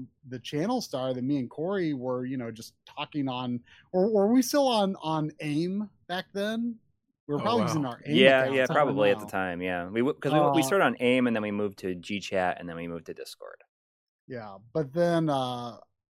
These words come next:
Speaker 1: we were, like, looking at the, the Hazard City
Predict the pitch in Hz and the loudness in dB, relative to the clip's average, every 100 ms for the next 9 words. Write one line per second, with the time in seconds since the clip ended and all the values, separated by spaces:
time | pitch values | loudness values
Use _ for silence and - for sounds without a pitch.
0 | _ _ _ _ - - 170 160 180 180 | _ _ _ _ -20 -16 -8 0 2 4
1 | 165 165 147 175 202 170 165 147 139 131 | 4 2 2 -2 2 2 2 2 0 0
2 | - - 170 165 180 147 - 170 180 180 | -6 -2 -2 0 0 -2 -6 -2 0 0
3 | 139 127 | -2 -4